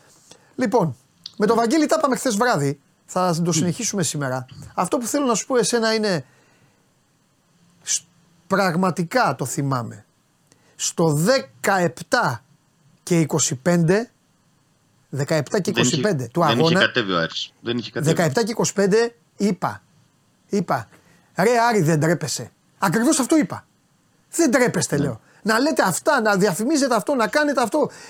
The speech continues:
Speaker 1: Δηλαδή, η αεκ αποκλείστηκε γιατί δεν έβαλε γκολ εκεί. Το είπα χθες στο Βαγγέλη. Να σου βάλει
Speaker 2: Ναι.
Speaker 1: ένα γκολάκι εκεί στο είκοσι, να ψάχνεις μετά να βρεις, ε, να βρεις, να κρυφτείς. Τέλος πάντων, παρόλα αυτά, παρόλα αυτά θέλω να μας πεις πόσο σημαντικό είναι αυτό.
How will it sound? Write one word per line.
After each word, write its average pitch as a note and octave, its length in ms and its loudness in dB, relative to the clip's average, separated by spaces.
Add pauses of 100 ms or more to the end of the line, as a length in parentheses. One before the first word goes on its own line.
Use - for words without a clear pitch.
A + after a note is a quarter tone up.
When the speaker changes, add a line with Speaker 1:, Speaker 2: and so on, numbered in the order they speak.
(440)
Speaker 1:
Δηλαδή, F4+ 360 2 (440)
η D4 80 6 (140)
αεκ G4+ 100 0
αποκλείστηκε C#4 540 4
γιατί E4 180 4
δεν F4 120 4
έβαλε E4 200 4
γκολ E4 160 4
εκεί. C#4+ 360 2
Το G#3+ 100 2
είπα - 80 -4
χθες B3+ 100 -2
στο C#4 100 0
Βαγγέλη. A#3 360 0 (420)
Να D4+ 120 2
σου B3+ 100 0
βάλει D4+ 200 2
Speaker 2:
Ναι. - 60 2
Speaker 1:
ένα C#4 60 2
γκολάκι B3+ 300 2
εκεί B3 140 0
στο G3+ 180 0
είκοσι, C#4+ 320 2 (440)
να C#4 120 0
ψάχνεις B3+ 320 0
μετά B3 220 2
να B3+ 160 4
βρεις, A#3+ 260 2
ε, G#3 880 2 (300)
να A3+ 180 0
βρεις, A#3 180 0
να A3 200 2
κρυφτείς. G3 440 -2 (440)
Τέλος C4+ 220 2
πάντων, E3+ 300 2
παρόλα C4 320 2
αυτά, D#3 240 0
παρόλα A#3+ 360 2
αυτά B3+ 240 0
θέλω B3+ 220 0
να A#3+ 100 0
μας G3 180 0
πεις C4+ 320 0 (560)
πόσο A#3+ 260 0
σημαντικό G#3+ 500 0
είναι G3+ 120 2
αυτό. B3 460 0